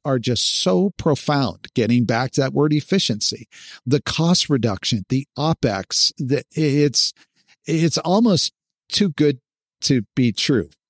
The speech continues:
you know, if you really dig into it. Um, Google, for example, has been encoding on YouTube. So all YouTube encoding on asics,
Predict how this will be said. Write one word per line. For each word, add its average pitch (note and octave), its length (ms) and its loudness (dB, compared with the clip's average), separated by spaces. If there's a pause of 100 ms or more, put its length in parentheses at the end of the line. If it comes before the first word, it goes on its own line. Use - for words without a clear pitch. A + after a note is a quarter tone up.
(100)
you C3+ 100 2
know, G#2 320 -2
if C3+ 240 0
you B2 120 2
really C3 320 2
dig A2+ 260 0
into A#2+ 320 0
it. G2 180 -4 (640)
Um, B2+ 300 -2
Google, D3+ 460 2
for A#2+ 200 -2
example, G#2 720 -2
has B2+ 280 0
been A#2 420 2
encoding C#3+ 640 0
on A2 140 0
YouTube. G#2+ 640 -4
So - 180 -2
all C3 240 -2
YouTube D3 380 -2
encoding A2+ 640 -2 (180)
on A#2+ 300 -2 (140)
asics, A#2+ 680 -2